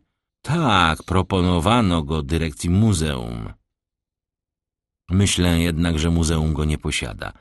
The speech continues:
ozwał się Monte Cristo. „Tak, bo go nie kupiło”.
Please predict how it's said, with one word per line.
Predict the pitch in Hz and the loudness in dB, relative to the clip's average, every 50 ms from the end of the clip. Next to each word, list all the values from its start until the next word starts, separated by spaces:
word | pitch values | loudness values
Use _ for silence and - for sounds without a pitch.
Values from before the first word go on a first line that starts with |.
| _ _ _ | _ _ _
ozwał | 123 123 92 95 92 85 | -4 -4 -2 -2 -2 -2
się | - - 80 73 | -2 -4 -4 -2
Monte | 85 117 139 131 - 78 | -2 -2 -2 -2 -4 -6
Cristo. | - - - 92 - - - - 82 - _ _ - _ _ | -8 -12 -12 -12 -12 -12 -14 -16 -16 -18 _ _ -20 _ _
„Tak, | - 135 123 120 113 113 | 2 4 4 4 2 2
bo | 110 120 | 0 0
go | 117 123 | 0 2
nie | 123 131 | 0 0
kupiło”. | - - 135 - - 175 165 107 71 67 64 52 50 50 50 | -2 -4 -8 -6 -4 -2 -2 0 -2 -4 -6 -6 -8 -10 -12